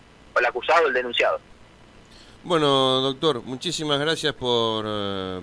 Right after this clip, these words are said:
Speaker 2: por, por su, por su comentario, por, por su exposición. Y bueno, estamos atentos a cualquier novedad. Eh, ya sabe que no, el micrófono está abierto.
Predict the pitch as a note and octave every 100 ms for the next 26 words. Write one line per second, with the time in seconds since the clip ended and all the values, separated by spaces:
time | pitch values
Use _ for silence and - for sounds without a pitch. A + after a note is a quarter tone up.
0 | F2+ G#2 G2+ G2+ G2 - G#2+ G#2 G2 F2+
1 | G2 - G2 G#2 A2 A2+ D#3+ D3+ C3 G#2
2 | G2 F#2 E2+ F#2+ F#2 G#2 A2+ A#2+ A#2 F#3+
3 | G#3 F#3+ F#3+ E3+ G3+ G3+ D#3+ D3+ F#3+ F3+
4 | D#3 C#3+ C3 B2 C3 E3 D#3+ D#3 F3+ G#3
5 | G3+ - C#3 C3 B2 A#2+ A2+ A2 G#2+ G2+
6 | G2 C3 B2 C3+ B2+ A2 G#2+ G#2 G2+ G2+
7 | G#2+ G#2 G#2 F2+ G2+ F#2+ D#2+ G#2 A2 B2
8 | A#2 G#2+ G#2 G2 E2 -